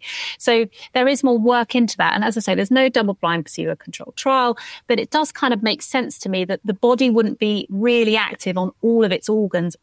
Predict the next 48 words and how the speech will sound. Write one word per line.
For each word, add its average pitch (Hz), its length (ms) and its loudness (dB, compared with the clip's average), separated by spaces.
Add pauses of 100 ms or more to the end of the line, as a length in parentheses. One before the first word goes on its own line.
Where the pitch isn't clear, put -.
all 202 220 4
at 190 80 2
the 175 80 -6
same 196 260 0
time. 233 460 -2 (160)
And 220 160 -2
between 254 300 -2
the 240 80 0
hours 220 180 -2
of 196 160 -6
one 220 220 -2
and 202 100 -4
three 196 300 -2
is 175 140 -4
the 180 100 -8
liver 190 440 0
time - 480 -4
of 175 140 -8
detoxification. 175 1040 -6 (140)
And 226 200 -2
quite - 280 -2
often 196 400 -4
women 208 260 -2 (140)
are 233 200 0
waking 185 420 -2
up - 160 -10
between 180 280 -8
the 170 80 -2
hours 170 300 -6
of 185 100 -14
one 98 160 -4
and - 140 -8
three. - 420 -8
And 214 140 -2
as 226 100 -2
I 233 40 -2
say, 214 260 -2
once 247 280 -2
you 269 80 0
start - 420 -2
to 262 100 -4
support 240 360 -2
your 196 140 -2
liver, 214 560 0
you 202 160 -2
will 220 260 2
sleep - 380 -2
better. 285 480 -4